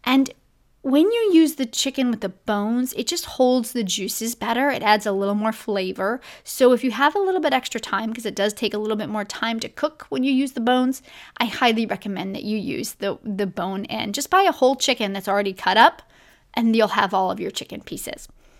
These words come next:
It's got Mediterranean flavors because it has garlic, capers, dried fruits. It's so easy to, to tailor make it to your own gut-loving needs, which is some, one of the things I really love about it. You can have the essence of the recipe,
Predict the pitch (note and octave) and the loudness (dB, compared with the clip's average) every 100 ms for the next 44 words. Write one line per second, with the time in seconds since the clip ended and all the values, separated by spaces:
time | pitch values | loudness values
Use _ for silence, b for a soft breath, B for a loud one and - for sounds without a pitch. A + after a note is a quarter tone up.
0 | b b - - A3 - G#3+ G#3 F#3+ - | b b -14 -4 -2 0 -2 -6 -6 -6
1 | A3+ C4 C4+ C#4 C4 C4 B3+ B3 C4 B3 | 2 4 6 2 0 -2 0 0 -2 -4
2 | G#3+ - G3 F#3+ - - - _ - G#3+ | -12 -8 -8 -8 -8 -10 -10 _ 0 4
3 | A3+ A3+ A3 - B B B - A3+ A3+ | 4 2 0 -4 B B B -2 -2 0
4 | A#3 A3 G#3+ G#3 G3+ - - - B3 B3 | 0 2 2 -2 -4 -6 -8 -4 2 2
5 | B3 - - B B B B - A#3+ - | 0 -4 -16 B B B B -8 -4 -2
6 | - D4 C#4 D#4 D4+ C#4+ C#4 B3+ A#3 - | -2 2 4 4 4 4 6 4 0 -4
7 | A#3 G3+ - - - A3+ A#3 A3 G#3 F#3 | -4 -4 -8 -8 -2 2 4 2 0 -4
8 | F#3 D4 - - A3+ A3 G#3 G3+ A3 G3+ | -4 -4 -4 -6 -4 -4 -6 -8 -2 -2
9 | - - A3 G#3+ G#3+ G#3+ G#3 - - G3+ | -2 -4 -6 -4 -4 -6 -4 -4 -4 -4
10 | G3 F#3+ - G#3 G#3 G#3 A3 - - - | -4 -6 -6 -4 -4 -2 -4 -6 -10 -10
11 | A3 A3+ - - A#3+ - B3+ C4 A#3 A3+ | -8 -8 -10 -6 -6 -2 0 0 0 -4
12 | F#3 F#3 F#3 G3+ G3 F#3+ F#3 G#3 G#3+ - | -4 -8 -6 -2 -2 -2 0 0 2 0
13 | - - G#3+ B3+ C#4+ A#3+ G#3 - - A#3+ | -2 -4 -4 -2 0 0 -2 -4 0 0
14 | C#4+ C4 B3+ A#3 A3+ A3+ A3+ A#3 | 0 -4 -4 -2 -2 -2 -4 -4